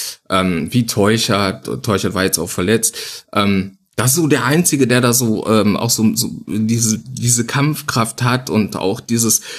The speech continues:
mitbringt, sich an das eigene Spiel so ein bisschen anzupassen. Und das geht uns offensiv halt leider ab. Ich mache Tedesco den großen Vorwurf, ähm,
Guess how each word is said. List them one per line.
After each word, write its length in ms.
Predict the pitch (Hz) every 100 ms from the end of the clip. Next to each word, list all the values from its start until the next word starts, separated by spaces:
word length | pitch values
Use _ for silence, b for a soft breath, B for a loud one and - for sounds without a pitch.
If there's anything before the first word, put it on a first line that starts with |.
| B
mitbringt, 500 | 107 131 135 135 131
sich 220 | 123 117
an 100 | 113
das 160 | 113 110
eigene 340 | - 113 117
Spiel 320 | 113 - 107 107
so 120 | 110
ein 80 | 101
bisschen 260 | 104 101
anzupassen. 560 | 90 107 - 92 - -
Und 80 | 98
das 160 | 101
geht 160 | 110 -
uns 180 | 113 -
offensiv 540 | 113 120 107 110 -
halt 220 | 107 -
leider 320 | 98 98 92
ab. 180 | 90 -
Ich 120 | -
mache 200 | 110 110
Tedesco 440 | 113 110 113 - 110
den 120 | 107
großen 380 | 101 110 127 110
Vorwurf, 1000 | - 101 117 110 110 - - - - -
ähm, 380 | - 95 101 98